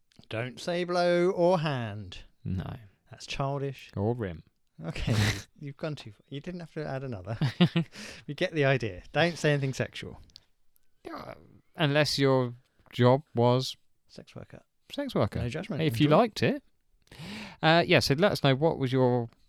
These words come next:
Speaker 2: favourite ever job? What was the best job you ever had? Can be,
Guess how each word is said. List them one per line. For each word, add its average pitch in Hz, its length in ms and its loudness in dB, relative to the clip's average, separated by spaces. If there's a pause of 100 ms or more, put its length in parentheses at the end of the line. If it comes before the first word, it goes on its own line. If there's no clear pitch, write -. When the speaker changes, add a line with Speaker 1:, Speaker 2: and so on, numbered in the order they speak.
(200)
Speaker 2:
favourite 123 400 -4
ever 104 140 -6
job? 90 240 -8 (500)
What 247 80 -6
was 180 60 -4
the 143 80 -4
best 143 260 -2
job 110 180 -2
you 101 80 2
ever 90 160 -2
had? 82 240 -8 (640)
Can 101 120 -2
be, 90 400 -4